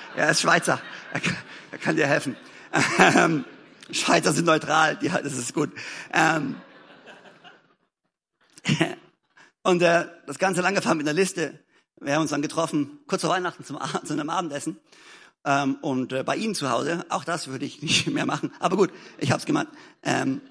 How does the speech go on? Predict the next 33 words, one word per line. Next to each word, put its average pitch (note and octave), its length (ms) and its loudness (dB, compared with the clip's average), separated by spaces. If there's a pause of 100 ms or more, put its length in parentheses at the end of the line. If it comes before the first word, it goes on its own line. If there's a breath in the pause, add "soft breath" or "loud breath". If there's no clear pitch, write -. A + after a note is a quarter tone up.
(360)
und E3+ 140 2
dann, E3+ 200 2
und D#3+ 140 0
dann F#3+ 180 4
kam, D#3+ 340 -2 (100)
und C#3+ 160 -4
dann E3+ 200 2
haben C#3+ 80 0
wir D3+ 80 0
erst B2+ 120 -2
gegessen, D#3+ 340 -2
es C#3+ 120 -8
war D3 60 0
noch C#3+ 140 -2
ganz C#3+ 160 -6
gut, E3 100 -6
und D3+ 80 -2
dann D#3+ 120 0
kam C#3 180 0
die C3 120 -6
ominöse C#3 460 2
Liste. C3 340 -8 (140)
Okay, - 300 0 (400 loud breath)
äh, - 280 -6 (920)
hier E3+ 160 2
ist - 100 0
die D3 60 -2
Liste. C#3+ 300 -6
Und B2+ 80 -8
das A#2+ 80 -10
war B2+ 80 -8
so, C3+ 280 -8 (120)
okay. A#3 240 -16